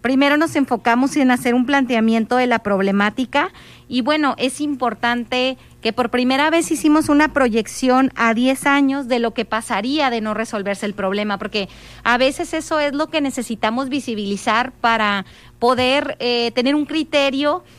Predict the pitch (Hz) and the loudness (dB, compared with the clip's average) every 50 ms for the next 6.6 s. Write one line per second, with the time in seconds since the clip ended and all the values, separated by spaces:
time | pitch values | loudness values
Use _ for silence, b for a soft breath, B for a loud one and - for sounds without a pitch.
0 | B B - - - 180 180 240 254 254 254 240 240 233 - - - 269 269 277 | B B -20 -20 -12 -4 0 2 2 4 4 2 2 0 -2 -2 0 0 2 0
1 | 240 - 185 185 - - - - - _ - - - 247 247 - 247 240 240 233 | -2 -4 -6 -10 -10 -14 -20 -20 -20 _ -8 -4 -2 -2 0 0 0 0 0 0
2 | - - 220 - - 214 190 185 190 - 214 190 180 175 170 - - B B B | 0 -2 -2 0 0 0 0 -2 -2 0 0 0 0 0 -2 -4 -8 B B B
3 | B B B B 240 247 226 269 277 277 262 - 311 320 320 - B B B B | B B B B 0 2 4 4 4 2 4 2 2 0 0 -2 B B B B
4 | B - 262 262 254 - 359 381 392 - - - 233 233 240 220 202 240 233 233 | B 0 0 0 2 2 0 0 0 -2 -2 -2 0 0 0 0 0 0 2 2
5 | 240 240 254 247 - 294 277 - - 277 269 262 - 294 294 285 269 247 196 208 | 2 2 0 0 -2 -4 -2 0 0 0 0 0 -2 -2 0 0 0 0 -2 -4
6 | 202 190 220 226 233 247 262 311 392 440 - - | -4 -2 0 0 0 0 -2 -4 -6 -8 -12 -10